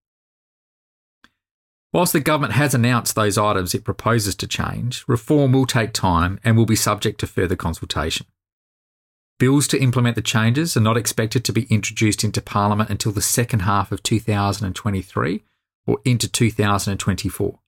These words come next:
And passage of these bills into formal legislation may then take some time, and perhaps that is why there's no indication at this point of any formal start dates for the new measures.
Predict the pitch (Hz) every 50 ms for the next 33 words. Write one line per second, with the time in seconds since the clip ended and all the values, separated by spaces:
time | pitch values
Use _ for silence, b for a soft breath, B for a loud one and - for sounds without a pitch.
0 | _ _ _ _ _ _ _ _ _ _ _ _ _ _ _ _ - - 120 -
1 | - 135 139 139 202 170 160 156 139 139 127 120 - 143 117 104 104 98 107 101
2 | - - - 131 123 120 120 113 110 104 98 - - - - 113 117 107 - -
3 | - 95 95 101 104 110 110 101 113 117 117 110 - - 110 110 - - - 107
4 | 101 98 - - 135 127 107 92 87 - _ _ _ _ _ _ _ _ _ _
5 | - 120 107 120 131 139 139 127 - - 127 117 110 - - 120 117 117 110 98
6 | 98 92 - 120 120 117 117 110 98 98 - - - 110 117 113 - - 104 -
7 | 98 98 - - - - 151 120 101 101 - - 107 101 113 107 107 104 95 -
8 | - 123 120 110 104 98 95 - - 113 107 113 120 117 - 90 87 85 - -
9 | - - 107 95 90 90 87 85 80 78 78 85 90 87 - - - - - -